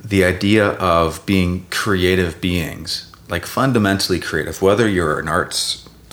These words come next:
major or a painter or whatever, or not, um, there's a sense of purpose and identity that we can start to feed into, I think, so much of what we do. Um,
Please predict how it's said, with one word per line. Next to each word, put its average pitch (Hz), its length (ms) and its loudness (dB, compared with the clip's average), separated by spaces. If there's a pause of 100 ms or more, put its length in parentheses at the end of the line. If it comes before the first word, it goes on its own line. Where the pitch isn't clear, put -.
major 78 580 -2
or 78 540 -4
a - 220 -12
painter 80 420 -6
or 78 140 -6
whatever, 85 640 -4
or 82 160 0
not, 85 440 0 (920)
um, 85 420 0 (460)
there's 110 260 2
a 113 60 2
sense 147 360 2
of 123 160 0
purpose 117 680 0
and 85 580 -2 (100)
identity 90 560 0
that 80 140 -4
we 87 160 -4
can 92 160 -8
start 85 300 -4
to 82 100 -8
feed 92 320 -4
into, 90 320 -2
I - 60 -4
think, 90 280 -6
so 107 220 0
much 92 280 2
of 80 140 -4
what 87 140 -2
we 78 100 -4
do. 78 440 -2 (560)
Um, 82 480 0